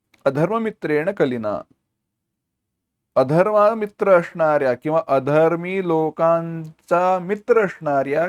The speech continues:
कलीने, कलियुगाने, "धरेयम बाधिता धुना,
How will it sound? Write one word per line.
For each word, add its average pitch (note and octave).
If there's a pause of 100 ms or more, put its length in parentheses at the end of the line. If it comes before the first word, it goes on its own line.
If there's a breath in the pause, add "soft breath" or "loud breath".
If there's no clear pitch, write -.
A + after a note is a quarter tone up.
(120)
कलीने, E3 (2750)
कलियुगाने, D#3+ (1300)
"धरेयम G3
बाधिता D#3+
धुना, A#2